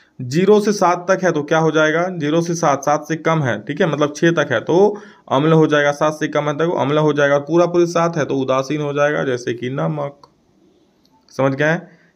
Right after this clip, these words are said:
सीएओसीएल टू यौगिक का प्रचलित नाम क्या है? और ये प्रचलित क्वेश्चन है, कई बार एग्जाम में पूछा गया, इसलिए प्रचलित है।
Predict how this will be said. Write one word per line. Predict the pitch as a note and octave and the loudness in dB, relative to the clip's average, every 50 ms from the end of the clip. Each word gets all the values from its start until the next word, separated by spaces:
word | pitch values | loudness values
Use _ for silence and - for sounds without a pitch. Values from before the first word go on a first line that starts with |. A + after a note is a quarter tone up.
| _ | _
सीएओसीएल | - - - - - G#3+ A#3 A#3 G#3+ - G3 G3+ G3+ - G3 G3+ G#3 G#3 G#3 G3+ F3+ F3+ F3+ F3 | -18 -16 -14 -8 -4 -4 -2 -2 2 4 4 4 6 4 4 2 2 2 2 2 2 4 4 2
टू | E3+ E3+ G3+ G#3 | 2 2 0 2
यौगिक | F3+ E3+ E3 E3 F3+ F#3 F3+ - | 4 4 4 4 2 0 2 2
का | F#3+ | 0
प्रचलित | F3+ F3 - F3 F3 F3 G#3+ G#3+ G#3+ G#3 | 0 0 -2 -2 0 2 0 0 0 0
नाम | G3+ F#3 F3+ F3 E3 | 2 2 2 2 2
क्या | F3 E3 | 2 4
है? | D#3 C#3+ | 4 4
और | C#3 E3 F3 | 4 2 2
ये | F#3+ F#3+ | 0 0
प्रचलित | F#3 - F3 D#3 D#3+ F3+ F3+ F#3+ G3 G3 | 0 0 -2 -2 0 0 0 0 -2 0
क्वेश्चन | - F3 E3 E3 - E3+ D#3+ | -2 -2 -2 0 0 0 2
है, | E3 E3 | 2 0
कई | E3 E3+ E3+ F3 | 2 2 0 2
बार | F3 F3 F3 E3+ | 4 2 2 2
एग्जाम | E3 D3+ D3 D#3 D#3+ D#3 | 0 -2 0 -2 0 0
में | D#3+ D#3+ D#3+ | -2 -4 -4
पूछा | - D3+ C#3+ D#3 D#3 | -4 -6 -2 -2 -2
गया, | D3+ D3+ D#3 | 0 0 -2
इसलिए | D3+ D3+ - D#3 D#3+ D#3 | -2 -4 -4 -2 -2 -2
प्रचलित | D#3 - - D3+ C#3+ - E3 E3 D#3+ - | -2 -2 -4 -4 0 2 2 2 2 0
है। | C3 A#2 - - | -2 -4 -4 -6